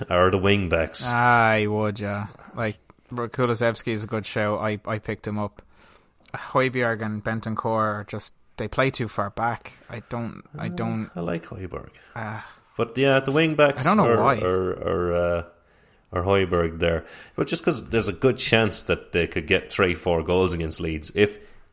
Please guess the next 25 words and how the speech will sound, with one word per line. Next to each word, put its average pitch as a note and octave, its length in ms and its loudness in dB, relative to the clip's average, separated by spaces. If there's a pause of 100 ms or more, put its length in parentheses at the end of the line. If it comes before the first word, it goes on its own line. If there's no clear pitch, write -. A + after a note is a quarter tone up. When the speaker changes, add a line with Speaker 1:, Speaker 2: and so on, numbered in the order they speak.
(140)
Speaker 1:
if - 500 2 (400)
they F#2 140 4
manage E2+ 340 2
to E2+ 80 -2
get E2+ 140 0
the - 80 -4
show F2 200 0
on E2 120 -2
the D#2+ 100 -2
road, F2 260 0
which - 200 -6
they F3 80 2
might. B2 360 4 (600)
I, F#2+ 160 2
I, F#2 320 0
I G2 60 6
think F#2+ 160 0
every F#2+ 220 4
week E2 200 -2
you E2+ 60 -4
should D#2 140 -8
be D#2+ 80 -8
targeting D#2+ 480 -4
Leeds. D#2 360 -4 (140)
Speaker 2:
Uh, G#2 140 -10